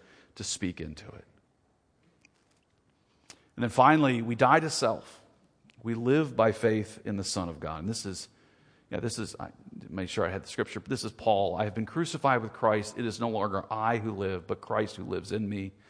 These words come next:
And the life I now live in the flesh, I live by faith in the Son of God." There it is, right there. "I have died." This is death to self, and we're gonna consider that as a sacrifice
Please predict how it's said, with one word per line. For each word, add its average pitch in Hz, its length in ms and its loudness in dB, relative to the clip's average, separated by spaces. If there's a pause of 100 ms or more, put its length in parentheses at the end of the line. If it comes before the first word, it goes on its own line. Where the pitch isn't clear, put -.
(280)
And 117 120 0
the 110 60 2
life 123 340 6
I 113 80 6
now 113 340 4
live 131 300 2
in 117 80 -2
the 104 60 -4
flesh, 104 460 -2
I 98 140 -6
live 101 320 0
by 92 140 0
faith 104 520 -6
in 110 80 -8
the 92 80 -8
Son 87 200 -8
of 80 100 -16
God." - 280 -16
There 110 200 0
it 101 60 -6
is, - 240 -8
right 110 280 0
there. - 300 -12 (1080)
"I 123 180 6
have 95 260 -4
died." - 380 -10 (880)
This 110 220 -6
is 90 100 -8
death 113 440 2
to 98 60 -10
self, 98 360 4
and 104 120 0
we're 113 80 0
gonna 104 160 0
consider 113 440 0
that 110 200 6
as 90 180 -2
a 85 60 -6
sacrifice 107 800 -2